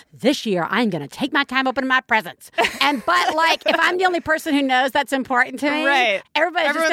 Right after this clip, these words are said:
Speaker 1: just gonna
Speaker 2: gonna walk
Speaker 1: speed past
Speaker 2: away.
Speaker 1: me. Yeah,
Speaker 2: Yeah.
Speaker 1: right? So, like,
Speaker 2: <laughs>
Speaker 1: if I tell Stefan that, that he and I
Speaker 2: Yeah.
Speaker 1: can both keep an eye on how we're doing.
Speaker 2: Yeah.
Speaker 1: Yeah, so, like, let, let other people know that really good idea.
Speaker 2: Sure.
Speaker 1: Yeah.
Speaker 2: Yeah.
Speaker 1: Yeah. Well, I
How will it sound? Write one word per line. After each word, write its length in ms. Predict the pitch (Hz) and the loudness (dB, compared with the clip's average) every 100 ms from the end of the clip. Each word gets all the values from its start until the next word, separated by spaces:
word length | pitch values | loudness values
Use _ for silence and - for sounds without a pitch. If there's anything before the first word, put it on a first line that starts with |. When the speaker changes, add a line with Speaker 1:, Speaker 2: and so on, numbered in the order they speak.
| 320 | 0
Speaker 1:
just 80 | 294 | 0
gonna 140 | 262 | 0
Speaker 2:
gonna 20 | |
walk 320 | 262 269 285 | 0 0 0
Speaker 1:
speed 20 | 294 | 0
past 220 | 339 349 | 0 0
Speaker 2:
away. 160 | 214 285 262 | 0 0 0
Speaker 1:
me. 60 | 302 | 0
Yeah, 100 | 392 | 0
Speaker 2:
Yeah. 220 | 277 254 | 0 0
Speaker 1:
right? 220 | 359 349 370 | 0 0 0
So, 120 | 349 330 | 0 0
like, 240 | 339 285 | 0 -2
Speaker 2:
<laughs> 220 | 302 285 | -6 -8
Speaker 1:
if 80 | 285 | -2
I 80 | 320 | -2
tell 260 | 262 339 320 | 0 0 0
Stefan 520 | - 381 403 539 311 | -2 0 0 0 0
that, 240 | 285 269 | 0 0
that 100 | 247 | -2
he 140 | 247 339 | -2 0
and 100 | 330 | 0
I 80 | 269 | 2
Speaker 2:
Yeah. 100 | 220 | 0
Speaker 1:
can 120 | 247 | -2
both 360 | 240 294 311 - | 0 2 0 -2
keep 180 | 320 | -4
an 100 | 294 | -2
eye 260 | 277 269 269 | 0 2 2
on 100 | 262 | 2
how 260 | 262 269 269 | 2 2 2
we're 120 | 262 | 0
doing. 180 | 233 277 | 0 0
Speaker 2:
Yeah. 200 | 320 - | 2 0
Speaker 1:
Yeah, 280 | 381 359 262 | 2 2 0
so, 220 | - 302 | -2 -2
like, 320 | 302 302 294 - - - - | 0 0 0 -6 -20 -20 -14
let, 340 | 294 285 359 - - | -6 0 -2 -2 -8
let 240 | 180 196 202 | -2 0 0
other 180 | 226 | -2
people 300 | 311 214 180 | -4 -4 -2
know 160 | 175 160 | -2 -2
that 180 | 156 170 | -2 -2
really 280 | 170 170 165 | -2 -2 -2
good 160 | 170 | -2
idea. 320 | 160 151 156 | -2 -4 -6
Speaker 2:
Sure. 460 | 143 311 453 - - | -2 0 2 2 0
Speaker 1:
Yeah. 220 | 196 269 - - | 0 0 0 -8
Speaker 2:
Yeah. 280 | 320 247 262 - | -2 0 0 -2
Speaker 1:
Yeah. 280 | 208 285 226 - _ - | 0 2 2 -2 _ -2
Well, 180 | 285 - | 0 2
I 540 | 311 370 302 247 294 | 2 2 2 0 -4